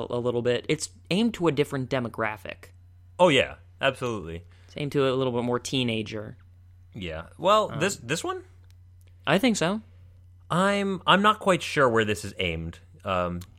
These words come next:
Speaker 1: It's
Speaker 2: just
Speaker 1: not as
Speaker 2: yet.
Speaker 1: young as Magic School Bus.
Speaker 2: No, definitely not. But
Speaker 1: And it's an entirely different spectrum of, uh, of, uh, of,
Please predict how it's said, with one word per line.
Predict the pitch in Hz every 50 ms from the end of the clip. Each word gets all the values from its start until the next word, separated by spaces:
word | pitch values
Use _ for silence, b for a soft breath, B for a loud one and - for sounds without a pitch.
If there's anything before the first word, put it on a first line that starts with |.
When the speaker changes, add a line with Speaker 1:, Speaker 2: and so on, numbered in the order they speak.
| - -
Speaker 1:
It's | 151 -
Speaker 2:
just | 107 101
Speaker 1:
not | 175 185 175
as | 160 135 135
Speaker 2:
yet. |
Speaker 1:
young | 135 131 135
as | 131 120
Magic | 131 131 131 120 117 -
School | - - 127 131 127
Bus. | 113 110 107 113 - - - - - - - - - - - -
Speaker 2:
No, | - 151 156 156 127 101 87 80 85 101 -
definitely | - 110 - - 95 92 90
not. | 90 87 85 82 82 - - - -
But | - 104 101 104 98 117
Speaker 1:
And | 156 160
it's | 156 -
an | 170 160
entirely | 160 156 170 214 226 220 208 185 175
different | 160 165 - 147 131 -
spectrum | - - 151 143 - - 135
of, | 131 127 123 120
uh, | 123 120 120 120 120 117 117 113 117 120 - - - - - - - - - - - - -
of, | 131 127 120 117
uh, | 117 117 113 113 113 - -
of, | 117 113 110 107 -